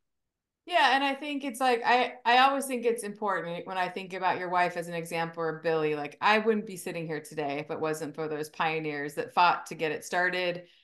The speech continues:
who essentially, you know, did s-, had such a harder pathway than I had. But it's, it's still fascinating to recognize how far we still have to go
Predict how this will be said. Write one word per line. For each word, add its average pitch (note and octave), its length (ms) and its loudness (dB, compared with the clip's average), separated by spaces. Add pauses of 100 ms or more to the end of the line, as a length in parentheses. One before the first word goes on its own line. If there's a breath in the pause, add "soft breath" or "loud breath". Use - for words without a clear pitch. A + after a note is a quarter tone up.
(180)
who G3 280 4
essentially, F#3 960 0
you G3 60 -6
know, E3 240 0
did F3+ 300 -2
s-, - 320 -12
had G3 260 2
such A#3 220 4
a G#3 100 4
harder F3+ 640 2
pathway F3+ 460 4
than D#3+ 140 -2
I F3 180 4
had. E3+ 440 2 (460 soft breath)
But G3+ 140 4
it's, G3 240 0
it's - 240 -4
still A3+ 220 6
fascinating G3+ 580 4
to F3+ 120 -10
recognize E3+ 380 -2
how F3 140 2
far E3+ 240 0
we E3+ 80 -4
still E3 240 -4
have E3+ 200 0
to F3 100 -10
go F#3 580 4